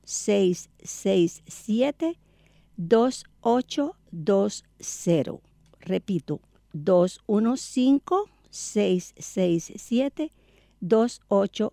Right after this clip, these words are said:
dos cero. Al llamar por teléfono, si dejan mensajes, por favor, dejen claros los detalles para poder devolverles las llamadas. No quiero terminar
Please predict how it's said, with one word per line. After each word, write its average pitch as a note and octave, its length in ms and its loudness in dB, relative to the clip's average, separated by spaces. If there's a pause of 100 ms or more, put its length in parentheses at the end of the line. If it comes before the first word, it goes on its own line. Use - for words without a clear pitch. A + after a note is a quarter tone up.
(100)
dos E3+ 420 0
cero. - 560 -4 (800)
Al A3 180 0
llamar A3+ 340 2
por D4 160 -6
teléfono, C#4 640 -2
si - 280 -6
dejan A#3 400 0
mensajes, A#3 720 0 (160)
por B3+ 400 2 (100)
favor, A#3+ 600 0 (840)
dejen A3 460 0
claros A3+ 580 2
los C4+ 140 2
detalles C4+ 720 0 (100)
para F#3+ 220 0
poder G3 420 0
devolverles G3 720 0
las E3 200 -2
llamadas. D3+ 800 -4 (920)
No C4 220 2
quiero D4 320 0
terminar G#3+ 800 0